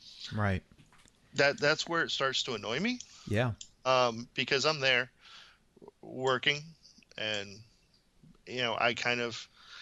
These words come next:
Speaker 2: wish that most of my coworkers have my work ethic. So
Speaker 1: Well,
Speaker 2: that
Speaker 1: you know,
Speaker 2: annoys me.
Speaker 1: you know, you're, you're completely valid, and everybody's gonna have to take what you just said and apply it to their own situation.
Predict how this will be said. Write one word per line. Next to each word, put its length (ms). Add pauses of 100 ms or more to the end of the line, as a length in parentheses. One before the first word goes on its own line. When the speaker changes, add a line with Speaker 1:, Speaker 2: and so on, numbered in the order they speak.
(600)
Speaker 2:
wish 420
that 280
most 340
of 60
my 120
coworkers 400
have 120
my 120
work 260
ethic. 240 (160)
So 140 (220)
Speaker 1:
Well, 160
Speaker 2:
that 60
Speaker 1:
you 120
know, 100
Speaker 2:
annoys 200 (200)
me. 60
Speaker 1:
you 280
know, 120
you're, 220
you're 220
completely 440
valid, 360
and 100
everybody's 420
gonna 180
have 220
to 60
take 260
what 100
you 80
just 260
said 180
and 120
apply 300
it 100
to 80
their 160
own 120
situation. 680